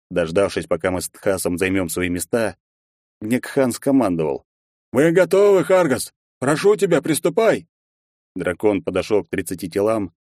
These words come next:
бережно выложенным вдоль берега и одетых в свои лучшие одежды. Невероятно, но орки сумели позаботиться о телах так, что ни за что не скажешь, что они мертвы.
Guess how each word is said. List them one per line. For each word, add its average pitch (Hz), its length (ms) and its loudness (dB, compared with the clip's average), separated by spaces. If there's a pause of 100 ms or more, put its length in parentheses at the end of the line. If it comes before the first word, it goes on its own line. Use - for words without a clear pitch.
(180)
бережно 131 500 0
выложенным 101 460 -2
вдоль 101 220 -2
берега 98 480 -2 (360)
и 160 80 0
одетых 139 420 0
в - 40 -10
свои 101 200 0
лучшие 98 420 -4
одежды. 104 640 -6 (600)
Невероятно, 92 720 0 (220)
но 127 140 0
орки 156 220 -2
сумели 123 420 0
позаботиться 90 600 -4
о 90 60 -2
телах 95 340 -2
так, 117 260 -6 (300)
что - 160 -4
ни 143 100 2
за 139 140 0
что 170 220 -2
не 107 100 0
скажешь, 107 400 0
что - 160 -4
они 104 140 -2
мертвы. 117 460 -2